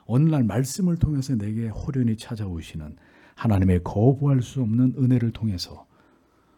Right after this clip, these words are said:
복음의 진리를 깊이 깨닫게 되므로 자기의 실존을 발견하게 되는 일이 일어나게 되고, 이를 통해서 비로소 자신의 신앙과 신앙의 고백이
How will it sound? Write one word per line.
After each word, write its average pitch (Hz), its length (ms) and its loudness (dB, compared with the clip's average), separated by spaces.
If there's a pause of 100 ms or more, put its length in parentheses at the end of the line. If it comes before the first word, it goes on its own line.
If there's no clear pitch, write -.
(160)
복음의 110 360 6
진리를 85 400 -2
깊이 107 920 2
깨닫게 104 440 -8
되므로 80 600 -12
자기의 80 500 -2
실존을 120 840 -2 (300)
발견하게 90 580 0
되는 82 340 -4
일이 85 400 -2
일어나게 104 500 2
되고, 82 400 -14 (800)
이를 165 380 10
통해서 139 400 -2
비로소 120 380 -4
자신의 101 500 -4
신앙과 80 680 -4
신앙의 80 560 -6
고백이 92 720 2